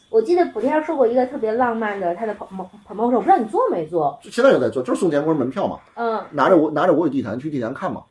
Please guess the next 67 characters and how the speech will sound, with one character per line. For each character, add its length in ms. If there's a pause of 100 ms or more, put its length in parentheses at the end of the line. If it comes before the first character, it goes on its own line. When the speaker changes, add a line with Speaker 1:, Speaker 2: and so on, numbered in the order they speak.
Speaker 2:
我 100
们 80
已 40
经 100
很 100
长 120
时 60
间， 100
只 100
要 100
你 80
来 100
我 120
与 40
地 100
坛 220
就 60
送 160
一 40
张 120
门 120
票。 220 (260)
Speaker 1:
嗯。 60
Speaker 2:
然 80
后 40
我 60
们 80
有 100
很 100
多 80
我 140
与 40
地 120
坛 120
的 60
书， 420
因 120
为 180 (300)
很 160
多 160
人 100
虽 100
然 80
看 160
过 100
我 120
与 40
地 120
坛， 220
可 160
是 60
其 180
实 80
很 180
少 140
有 80
人 100
在 100
地 140
坛 160
里 80
看 160
过 100
我 100
与 20
地 140
坛。 140